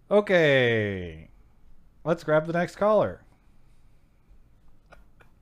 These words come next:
Ben and Jerry's is here. Ben and Jer-, Mark, that was the fastest you've ever gone into a room to grab somebody.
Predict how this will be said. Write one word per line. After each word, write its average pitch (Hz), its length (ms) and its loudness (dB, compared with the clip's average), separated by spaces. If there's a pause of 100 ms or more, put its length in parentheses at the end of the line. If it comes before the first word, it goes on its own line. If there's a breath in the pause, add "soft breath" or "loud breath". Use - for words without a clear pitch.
(760 soft breath)
Ben 151 260 -2
and 190 160 -4
Jerry's 185 400 0
is 123 140 -12
here. 120 220 -4
Ben 139 180 -2
and 151 100 -4
Jer-, 113 100 -16
Mark, 139 260 -6
that 160 140 -2
was 165 120 -6
the 160 80 -2
fastest 139 500 -4
you've 127 120 -4
ever 117 200 -4
gone 117 220 0
into 117 220 -4
a 113 40 -2
room 107 220 -2
to 104 80 -6
grab 95 260 -6
somebody. 78 420 -14